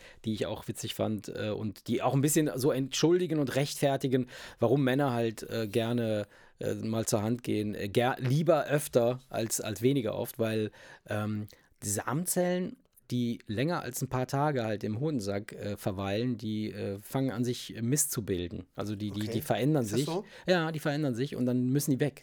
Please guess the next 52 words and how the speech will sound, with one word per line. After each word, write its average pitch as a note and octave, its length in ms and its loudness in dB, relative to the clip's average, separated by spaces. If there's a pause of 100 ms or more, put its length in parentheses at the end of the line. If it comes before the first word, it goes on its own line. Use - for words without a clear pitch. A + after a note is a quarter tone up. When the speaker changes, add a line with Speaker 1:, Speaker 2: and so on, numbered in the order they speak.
(120)
Speaker 1:
Die A2+ 120 -2
wollen C#3 240 4
dann B2+ 120 0
weg. C3+ 140 0
Speaker 2:
Also C#3 140 0
ist C#3+ 80 -4
das D3+ 60 4
Speaker 1:
Das - 80 0
soll, C#3 120 8
muss C#3+ 140 6
Speaker 2:
praktisch D3+ 240 6
Speaker 1:
raus. D3+ 80 0
Speaker 2:
einfach, - 160 -2
also B2+ 100 -2
ist D#3+ 140 -4
das C#3+ 100 -2
von D3 140 -2
der C#3 100 4
Biologie, C#3+ 800 -2
von, D#3+ 160 -4
Speaker 1:
Das, C3 120 4
Speaker 2:
also C3 180 -4
durch, B2+ 120 -2
Speaker 1:
genau. C#3 200 6
Speaker 2:
durch, C3 100 -2
durch, C3+ 180 -6
durch C3+ 200 -2
die C#3 120 -4
Evolution D#3 640 0
oder C3+ 140 2
durch, C3 280 0
Speaker 1:
Genau. C3 200 0 (140)
Speaker 2:
durch, C#3 160 0 (220)
durch C#3 140 -2
die C3+ 120 -4
Sache E3 260 2
an C#3+ 160 0
sich F3 200 -2
so E3+ 140 0
entstanden, E3 500 0
dass D3+ 140 0
der D3+ 140 2
Mann D3+ 200 -2
ganz D#3 160 -2
Speaker 1:
Ja. A#2+ 80 0
Speaker 2:
einfach D3 200 0
den D3 180 -2
Mülleimer C3 460 0
öfter C3 260 -2
leeren A2 240 0
muss? G2+ 320 -8
Speaker 1:
Äh, A2+ 80 -6